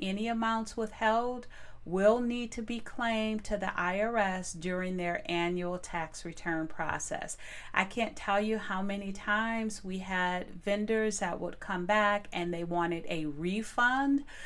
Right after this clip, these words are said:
of any amounts previously withheld and sent to the I R S.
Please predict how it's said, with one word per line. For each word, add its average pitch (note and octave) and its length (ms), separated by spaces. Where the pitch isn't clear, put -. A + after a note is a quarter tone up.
of G#3+ 240
any B3 260
amounts A#3 480
previously A3+ 720
withheld A#3 720
and F#3+ 160
sent G3+ 260
to G#3 120
the G3 180
I G3 220
R G#3 100
S. A3 400